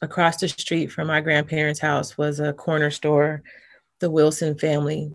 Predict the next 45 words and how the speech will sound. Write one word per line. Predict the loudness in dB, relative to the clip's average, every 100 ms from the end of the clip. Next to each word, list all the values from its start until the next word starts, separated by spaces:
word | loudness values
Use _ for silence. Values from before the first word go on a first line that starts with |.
| -6
a |
large | 0 2 2
family | 0 -2 -2 -2
as | -4 -2
well, | 0 0 -2 -6 -12 _ _ -12
owned | -4 -2
a | 0
lot | 0 0
of | 0
property, | -2 0 0 0
I | -2
believe | -2 -6 -6
still | -4 -4
does | -2 -2 -2
in | -4
the | -8
central | -8 -10 -8 -8
area. | -8 -8 -10 -12 -16 _ _ _ _ _ _ -20 -20 -20 _ _
We | -8
took | -2 -2 0
care | 0 0
of | 2
each | 0 0
other. | -2 -2 -2 -6 -12 -14
So | -6 -2 -2 -4 -8 -16 _ _ _ _ _
if | -6 0
I | 2
went | 2 0
across | 2 4 4 4
that | 0 0
street, | -4 -2 -2 -2 -4
and | -4 -2 -4 -6 -12 -20 _ _ 0
first | 0 2
of | 4
all, | 6 6
my | 4
grandparents, | 4 4 4 4 2 0
'cause | -4
we | 2 6
always | 8 6
had | 4
a |
barter | 4 6 6 4
system, | 2 2 2 0 0
like, | -2 -2